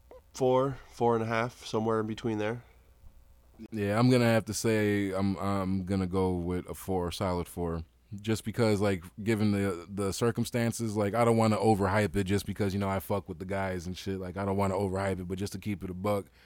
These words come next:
Speaker 2: all in all, I thought it was a four-star pay-per-view, you know, from the pyro to the presentation of the cameras, from the stage, from the matches that we got, the quality of matches we got. I gotta say, that's better. That's,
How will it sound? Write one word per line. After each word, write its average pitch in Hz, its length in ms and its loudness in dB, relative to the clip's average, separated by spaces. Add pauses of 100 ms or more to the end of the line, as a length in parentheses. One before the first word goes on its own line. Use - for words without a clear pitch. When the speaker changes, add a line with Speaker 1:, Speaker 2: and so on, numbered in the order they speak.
(440)
Speaker 2:
all 131 220 8
in 113 100 4
all, 110 160 6
I 101 60 6
thought 104 260 4
it 98 40 4
was 98 120 2
a 95 60 0
four-star 98 480 2
pay-per-view, 90 400 -2
you 87 120 0
know, 90 120 0
from - 140 -4
the 90 60 0
pyro 113 480 6
to 98 120 -4
the 90 100 0
presentation 101 600 0
of 90 60 2
the 85 60 -6
cameras, 113 560 4
from 92 140 -4
the 85 40 -6
stage, 117 520 2
from 92 140 -6
the 90 60 -4
matches 120 420 0
that 120 140 -2
we 113 120 -4
got, 113 240 -4
the 95 80 -16
quality 143 560 2
of 104 80 2
matches 101 360 -4
we 98 100 -6
got. 101 260 -6 (1000)
I 170 140 2
gotta 156 220 6
say, 170 220 0
that's 147 180 2
better. 143 240 2
That's, 147 320 0